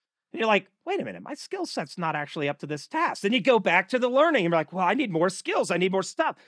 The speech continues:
And like, "Okay, I got one that'll help me with that challenge." Then you go overcome that challenge. And it's this virtuous cycle of learning meets challenge, meets solidified learning, means, you know, in your core being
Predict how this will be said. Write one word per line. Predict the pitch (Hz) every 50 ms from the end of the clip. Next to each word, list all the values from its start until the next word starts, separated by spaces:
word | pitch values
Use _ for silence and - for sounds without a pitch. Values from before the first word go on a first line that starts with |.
| _ _ _ -
And | -
like, | 202 202 196
"Okay, | 339 - 349 381
I | 359 233
got | - 247 247 -
one | 202 202 196
that'll | 190 180
help | 170 185 180
me | 185 185
with | 208
that | 254 262 -
challenge." | - 320 - - 147 - -
Then | 151 147
you | 147
go | 123 175 170 190
overcome | 233 247 254 240 - 294 359
that | 320 269 190 -
challenge. | - 185 165 151 135 107 95 - _ - - - - -
And | - - 220
it's | 240 233 -
this | 254 233 165 160
virtuous | 147 123 185 226 277 480 - - - 262 226 196 165 -
cycle | - - - - 202 180 208 277 - - - 160 139 139 175 180 _ _ _ _ _ _ _ -
of | 180 196 160 139
learning | 147 180 208 214 220 220 214 214 208 208 165
meets | 165 180 165 - - -
challenge, | - - 196 190 190 190 185 185 180 175 175 151 160 165 - _ _ _ -
meets | - 160 160 156 147 -
solidified | - - 170 160 160 208 214 196 185 - 196 175 180 175 147
learning, | 160 165 165 160 165 160 160 160 160 160 -
means, | - 151 156 151 151 151 143 143 143 127 - - - - - _ _ -
you | - 170 170
know, | 151 151 147 143 - - -
in | 196 208 214 220
your | 202 190 190 185 190 185 180
core | - - - 185 175 180 180 170
being | 123 135 151 156 165 156 135 123 117